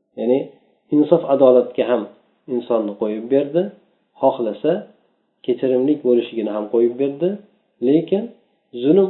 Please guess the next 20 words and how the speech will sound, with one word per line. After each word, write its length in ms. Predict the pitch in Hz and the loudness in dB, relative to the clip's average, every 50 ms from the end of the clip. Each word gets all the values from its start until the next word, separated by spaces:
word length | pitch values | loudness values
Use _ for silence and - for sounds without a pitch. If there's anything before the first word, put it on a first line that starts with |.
| 190 - _ | -2 -8 _
qilishligidan 580 | - 139 123 120 - - 113 113 104 123 139 - | -6 -6 -6 -6 -6 -6 -6 -4 -4 -4 -4 -6
qaytardi. 460 | - 95 90 - - 87 85 - - | -8 -10 -10 -8 -10 -12 -12 -14 -18
Endi 220 | 92 - _ _ _ _ _ _ _ _ _ _ _ _ - 151 | -20 -20 _ _ _ _ _ _ _ _ _ _ _ _ -12 -10
uchinchi 360 | 139 143 165 165 160 151 - | -6 -2 0 0 0 0 2
darajasi, 540 | - 180 147 123 101 98 95 90 - - 190 233 247 - - _ _ _ _ _ _ _ _ - | 4 6 6 6 4 0 -4 -6 -2 -2 -2 -2 -2 -8 -16 _ _ _ _ _ _ _ _ -8
e, 40 | 156 156 156 | -8 -6 -6
uchinchi 400 | 151 143 - 156 139 131 - 151 | -6 -4 -4 -2 -2 0 0 2
bayon 240 | 135 131 127 123 | 4 4 4 4
qilingan 360 | 120 - 117 113 113 113 110 104 | 0 -2 -4 -4 -2 -4 -4 -6
surati, 460 | - 117 110 104 101 101 - 165 190 233 - - - _ _ _ _ _ _ _ _ _ _ _ _ _ _ _ _ _ _ _ _ _ _ _ _ _ _ _ - | -6 -8 -4 -4 -4 -2 2 2 2 2 0 -8 -18 _ _ _ _ _ _ _ _ _ _ _ _ _ _ _ _ _ _ _ _ _ _ _ _ _ _ _ -6
inson 260 | 139 135 - 139 135 | -4 -2 2 2 4
agar 240 | 131 113 110 110 107 110 | 2 2 0 -2 -4 -2
bir 160 | - 131 117 | -4 -4 -6
shapaloq 400 | - - 117 - 120 117 113 110 | -4 -8 -4 -2 0 0 0 0
uradigan 400 | 110 110 107 104 107 107 104 104 | -2 -4 -6 -6 -4 -6 -6 -6
bo'lsa, 220 | 107 104 104 - 117 | -6 -8 -10 -10 -10
unga 240 | 113 110 110 104 107 | -10 -10 -10 -12 -14
ikki 200 | 110 107 - - | -14 -14 -12 -6
shapaloq 360 | - 151 147 131 117 110 - | -6 -2 0 0 0 0 -2
qaytarishlik, 640 | - 101 98 - 104 98 - - - - 147 180 | -4 -8 -6 -6 -6 -8 -8 -10 -6 -4 -4 -4